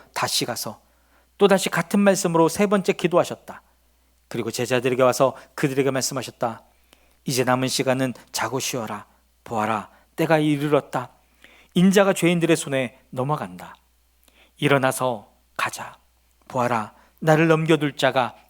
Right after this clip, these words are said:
가까이 왔다." 예수께서 아직 말씀하고 계실 때에 열두 제자 가운데 하나인 유다가 왔다. 대제사장들과 백성의 장로들이 보낸 무리가 칼과 몽둥이를 들고 그와 함께하였다. 그런데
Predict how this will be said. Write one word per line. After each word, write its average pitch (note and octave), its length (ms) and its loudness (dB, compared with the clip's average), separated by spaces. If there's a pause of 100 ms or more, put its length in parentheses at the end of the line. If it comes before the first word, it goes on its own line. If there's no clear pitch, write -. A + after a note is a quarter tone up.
(100)
가까이 D3+ 480 -2
왔다." - 440 -14 (1700)
예수께서 F3+ 360 4
아직 F3 140 2
말씀하고 F3 520 2
계실 E3 260 -2
때에 E3 500 4
열두 D3 720 2
제자 D#3 280 2
가운데 C#3+ 320 0
하나인 D3+ 420 -2
유다가 D3 380 2
왔다. A2 420 -8 (680)
대제사장들과 D#3 1120 4
백성의 D#3+ 360 0
장로들이 D#3+ 480 0
보낸 D3+ 280 0 (180)
무리가 D3 520 -4 (320)
칼과 A3 440 2
몽둥이를 F#3 580 2
들고 B2 460 -6 (160)
그와 A#2+ 240 0
함께하였다. A#2+ 680 -8 (600)
그런데 B2+ 280 0